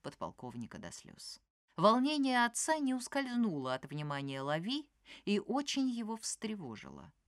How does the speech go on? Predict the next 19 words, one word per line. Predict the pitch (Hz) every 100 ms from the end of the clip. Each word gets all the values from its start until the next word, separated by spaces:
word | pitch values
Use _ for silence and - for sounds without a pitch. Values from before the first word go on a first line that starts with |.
| _ _
Но | 175 190
он | 196
продолжал | 190 190 214 214 151 135
надеяться, | 135 156 175 233 247 226
что | - 175
со | - 151
временем | 156 202 226 220 220 - -
вся | - 185
эта | 175 170
история | 156 - 156 147
забудется. | 139 143 120 117 - - - - -
Лави | 151 156 160
не | 175 170
понимал, | - 185 185 202 226 190 123 -
что | - 170
чем | 160 175 165 131
дольше | 165 180 202 196 214
он | 214
молчит, | 208 202 208 - 220 202